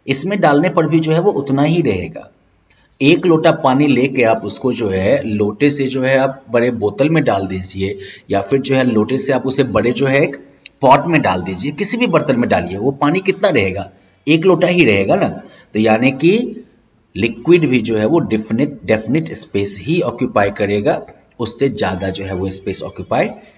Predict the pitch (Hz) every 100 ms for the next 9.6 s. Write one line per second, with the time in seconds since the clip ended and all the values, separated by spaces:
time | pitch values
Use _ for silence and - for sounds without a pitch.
0 | - 101 135 117 - 87 - 87 82 -
1 | 98 120 185 180 165 190 131 135 - 135
2 | - 180 - 95 - 85 71 - _ _
3 | _ _ - - - 120 131 156 180 117
4 | - 131 - 165 101 110 131 175 170 139
5 | 127 160 139 107 - 107 - 92 - 69
6 | - _ - _ - 135 143 147 143 147
7 | 117 127 131 - 127 151 - 107 104 104
8 | 123 139 143 143 143 185 208 - - -
9 | _ _ _ - 160 160